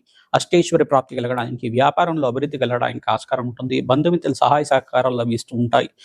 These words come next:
మీకంతా కూడా నూతన వ్యాపారాల్లో పెట్టుబడి పెట్టుకోవడానికి ఆస్కారం ఉంటుంది. ప్రతినిత్యం కూడా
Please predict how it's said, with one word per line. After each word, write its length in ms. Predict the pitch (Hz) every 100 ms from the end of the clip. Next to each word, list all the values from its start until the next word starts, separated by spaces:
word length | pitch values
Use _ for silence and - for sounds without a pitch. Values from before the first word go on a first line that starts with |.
| - - -
మీకంతా 480 | 139 - 135 131 131
కూడా 260 | 127 127 120 - _ -
నూతన 300 | 160 190 190
వ్యాపారాల్లో 600 | 160 147 156 143 143 135
పెట్టుబడి 380 | 131 123 139 131
పెట్టుకోవడానికి 580 | 123 123 135 123 127 120
ఆస్కారం 360 | 107 - 127 120
ఉంటుంది. 380 | 123 127 123 135 - - - _
ప్రతినిత్యం 520 | 143 180 185 180 165
కూడా 220 | 151 151